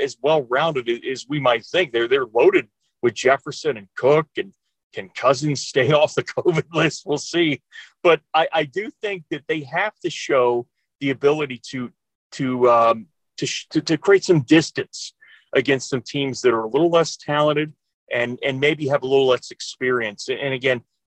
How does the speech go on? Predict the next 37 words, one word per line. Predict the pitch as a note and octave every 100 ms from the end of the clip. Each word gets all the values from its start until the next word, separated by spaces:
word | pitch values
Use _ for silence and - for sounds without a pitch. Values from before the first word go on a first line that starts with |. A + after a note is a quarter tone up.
| _
Carolina | - D#3+ D#3+ D#3+ D#3+ D#3
is | C3+ B2
one | B2
of | A#2+
the | A2
younger | B2 C3+ B2+
teams | - C3+ C3 G#2
in | G2+
the |
league. | G#2+ C#3 D#3 D#3 D3+ - - _
The | -
coaching | - D#3 D3+ D3+ C#3+
staff | - D3 C#3+ C#3
is | B2
still | - C#3 A#2 G#2
very | B2+ C3 D3 C#3+
raw, | B2 C#3 C#3+ D3 D3+ _ _ _ _ A2
but | D3 D#3
it's | D3 -
a | D#3 B2 -
big | E3 D3
season | - - F3+ C#3 C3+
in | B2
terms | - C#3+ A#2+
of | A#2+
showing | - - C#3+ C#3 C3 A#2+ _ _ _ _ _ -
two | F#3 G3
things, | D#3+ G3 D#3 A#2+
I | A2+
think. | B2 A2
Number | C3 C#3+
one, | D3+ D3
the | B2 A2 G#2+
red | C#3+ E3
zone | B2+ D#3+ E3 D#3+ -
offense, | D3 E3 - B2 G#2 - _
produce, | D3 A#2 C3+ D3+ A#2+ - -